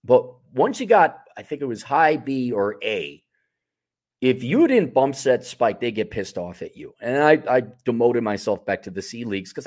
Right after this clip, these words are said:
I don't wanna get the ball over, all right? Then they start keeping score. Well, I mean, you always keep score, but like, "Oh, they're a really good team." Team? Team?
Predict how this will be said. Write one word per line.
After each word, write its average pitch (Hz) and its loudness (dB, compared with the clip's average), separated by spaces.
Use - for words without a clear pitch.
I 208 -2
don't 302 0
wanna 330 2
get - -12
the - -2
ball 247 4
over, 208 2
all 202 -6
right? 302 0
Then 226 -6
they 277 -2
start 220 -4
keeping 156 -8
score. 156 -6
Well, 143 2
I 135 2
mean, 131 -4
you 131 0
always 131 2
keep - -8
score, 120 2
but 117 4
like, 120 2
"Oh, 147 0
they're 151 6
a 135 4
really 131 2
good 202 0
team." 101 -10
Team? 262 -10
Team? 269 -6